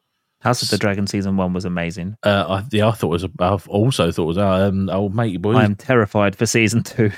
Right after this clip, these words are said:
Speaker 2: I know. Uh, it's Matt Smith's character, brilliant. Um,
Speaker 1: Yeah.
Speaker 2: the, the Queen and, um, the Princess, is that right?
Speaker 1: Yeah.
Speaker 2: Who would be?
Speaker 1: Yeah, kind of, yeah,
Speaker 2: Oh,
Speaker 1: yeah.
Speaker 2: mate, feel for him at every turn, especially with the old, uh, Hightower guy. Um,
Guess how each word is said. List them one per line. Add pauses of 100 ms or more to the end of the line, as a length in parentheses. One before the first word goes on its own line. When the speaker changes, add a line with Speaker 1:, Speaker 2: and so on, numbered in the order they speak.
Speaker 2:
I
know.
Uh,
it's
Matt
Smith's
character,
brilliant. (800)
Um,
Speaker 1:
Yeah.
Speaker 2:
the,
the
Queen
and,
um, (400)
the (300)
Princess, (200)
is
that
right?
Speaker 1:
Yeah. (220)
Speaker 2:
Who
would
be?
Speaker 1:
Yeah,
kind
of,
yeah, (140)
Speaker 2:
Oh,
Speaker 1:
yeah.
Speaker 2:
mate, (840)
feel
for
him
at
every
turn,
especially
with
the
old,
uh,
Hightower
guy.
Um,